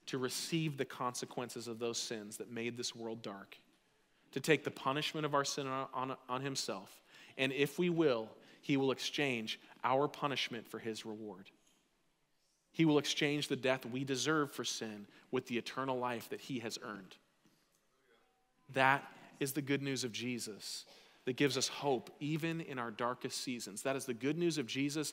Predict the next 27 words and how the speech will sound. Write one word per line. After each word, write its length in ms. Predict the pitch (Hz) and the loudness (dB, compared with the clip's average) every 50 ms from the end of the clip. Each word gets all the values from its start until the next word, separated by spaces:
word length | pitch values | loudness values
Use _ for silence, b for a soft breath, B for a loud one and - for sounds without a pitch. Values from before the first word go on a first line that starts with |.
| B B B B B | B B B B B
that 140 | 120 117 | 0 0
you 280 | 113 107 113 131 156 175 | 0 0 0 0 2 4
need. 360 | 175 180 175 180 180 175 175 B B B B | 4 6 6 4 4 2 -2 B B B B
It's 140 | B 127 - | B -4 -2
the 80 | - 123 | -2 0
good 180 | 110 147 147 | 0 2 2
news 220 | 156 160 147 123 127 | 2 2 0 0 -2
of 100 | 120 101 | -4 -4
Jesus 380 | - 135 139 143 139 147 135 | 0 0 2 2 2 0 -2
that 140 | - 135 - | -2 -4 -2
your 160 | 123 113 113 - - - - | -2 -4 -4 -6 -10 -12 -6
coworkers 640 | - - 170 165 165 175 180 175 - 180 175 - 180 | 0 4 6 6 8 6 6 4 4 2 2 4 2
need. 300 | 170 170 165 165 165 - B B B B | 2 4 6 4 4 2 B B B B
It's 120 | 131 - | -4 -2
the 80 | - 143 | 0 2
good 180 | 127 151 156 156 | 6 6 6 6
news 180 | 165 156 131 | 6 4 4
of 100 | 135 117 | 2 2
Jesus 360 | 104 - 143 147 139 147 139 - | 2 2 2 2 2 2 0 -2
that 140 | 131 107 - | -4 -4 -4
your 80 | 117 | -4
family 500 | - - - 147 160 175 180 185 180 180 | -4 0 4 6 6 8 8 6 6 6
needs. 320 | 180 180 180 175 175 160 - | 6 6 6 6 6 4 2
It's 120 | 147 - | -2 0
the 100 | - 131 | 0 0
good 320 | 117 - 151 165 190 175 | 2 6 10 10 10 10
news 460 | 180 175 170 170 170 165 160 151 - | 8 6 6 8 8 8 6 4 2